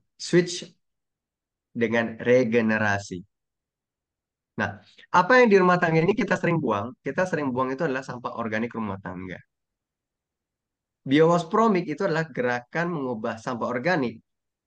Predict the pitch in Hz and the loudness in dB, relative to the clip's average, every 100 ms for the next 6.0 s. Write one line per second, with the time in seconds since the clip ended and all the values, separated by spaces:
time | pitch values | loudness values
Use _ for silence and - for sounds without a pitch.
0 | _ 120 113 107 107 107 101 127 190 147 | _ -6 -4 -6 -6 -6 -4 -4 -4 -2
1 | 120 120 131 131 120 120 123 120 117 127 | 0 -2 -2 -2 -2 0 -2 -4 -10 -10
2 | 120 120 117 131 143 113 107 104 104 95 | -4 -4 -2 -2 -2 -4 -4 -8 -8 -10
3 | 95 95 87 _ _ _ _ _ _ _ | -10 -14 -16 _ _ _ _ _ _ _
4 | _ _ _ _ _ 82 - _ _ 143 | _ _ _ _ _ -16 -16 _ _ -2
5 | 147 208 170 170 147 127 110 113 117 | 2 2 4 2 2 0 0 0 -2